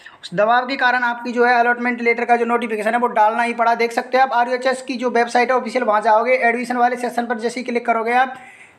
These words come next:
फिर आप इधर जाओगे, scroll करोगे, तो यहाँ पर देख सकते हो आप, बीएससी नर्सिंग का जो भी है, वहाँ पर क्लिक करोगे, तो यहाँ देख सकते हो दोस्तों, आपका जे-, यहाँ पर ये नोटिफिकेशन शो हो रहा है, "Allotment Information Round Two will be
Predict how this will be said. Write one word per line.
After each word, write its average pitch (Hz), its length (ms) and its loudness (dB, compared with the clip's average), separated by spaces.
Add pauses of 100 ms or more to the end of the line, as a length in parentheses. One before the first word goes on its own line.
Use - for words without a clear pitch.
फिर 240 100 2
आप 254 220 2
इधर 240 200 2
जाओगे, 247 320 2
scroll 247 300 2
करोगे, 240 320 4
तो 262 120 0
यहाँ 208 260 4
पर 240 100 0
देख 254 160 2
सकते 254 260 -4
हो 262 40 6
आप, 254 60 0
बीएससी 254 400 -2
नर्सिंग 240 320 -2
का 254 80 4
जो 254 160 -2
भी 262 140 -2
है, 269 140 2
वहाँ 208 180 0
पर 233 100 0
क्लिक 240 260 -2
करोगे, 214 340 -2 (880)
तो 247 80 4
यहाँ 220 340 2
देख 277 180 2
सकते 277 200 0
हो 269 40 2
दोस्तों, 262 320 2
आपका 254 300 2
जे-, 240 300 0 (200)
यहाँ 208 140 2
पर 262 140 0
ये 277 100 0
नोटिफिकेशन 254 500 -2
शो 269 120 -2
हो 240 120 4
रहा 226 140 2
है, 277 200 -4
"Allotment 254 640 0
Information 240 640 -2
Round 247 260 -2 (460)
Two 269 80 6
will 247 260 2
be 294 160 2